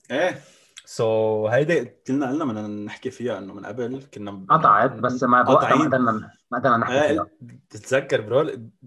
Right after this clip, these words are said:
Speaker 1: this، this is لازم نلاقي لها طريقة غير. كل مرة هلا عم بيكون في شيء interesting topic بكون بدنا نحكي فيه، بنقول يلا خلص خلينا نتركه للبودكاست. هلا قطعت
Speaker 2: بس بعدين
Speaker 1: جمعتين.
Speaker 2: ببطل، ببطل ترندي، أما بوقتها
Speaker 1: <laughs>
Speaker 2: بصير إنه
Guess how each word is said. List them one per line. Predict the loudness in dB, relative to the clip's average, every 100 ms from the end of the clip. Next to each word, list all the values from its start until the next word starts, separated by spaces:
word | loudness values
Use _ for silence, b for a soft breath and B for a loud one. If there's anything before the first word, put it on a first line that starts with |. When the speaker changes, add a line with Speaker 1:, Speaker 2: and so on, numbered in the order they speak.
| -20 _ -10
Speaker 1:
this، | -8 -2
this | -2
is | -2 -6 -2
لازم | -2 -2
نلاقي | -2 0
لها | -2 -2 -6
طريقة | -6 -2
غير. | -2 0 0 -2 _ b b b -10 -8 -2
كل | 0
مرة | 2
هلا | 2 2
عم | 0
بيكون | -4 -8
في | -6
شيء | -8 -4 -2 0 -2 -6 -12
interesting | -10 -8 -8 -12 -10
topic | -10 -10
بكون | -12 -10
بدنا | -10 -10
نحكي | -12 -12
فيه، | -12 -8 -8
بنقول | -8 -8 -4
يلا | -2 -4
خلص | -6 -10
خلينا | -8 -8 -6
نتركه | -8 -8 -8
للبودكاست. | -8 -8 -8 -8 -10 -4
هلا | 0 -2
قطعت | -2 0
Speaker 2:
بس | 2 4
بعدين | 4 6
Speaker 1:
جمعتين. | 4 6 6
Speaker 2:
ببطل، | 4 0 2
ببطل | 2 2 2 2
ترندي، | 2 4 2
أما | 2 4
بوقتها | 6 6 4 4 4
Speaker 1:
<laughs> | 4
Speaker 2:
بصير | 4
إنه | 4 2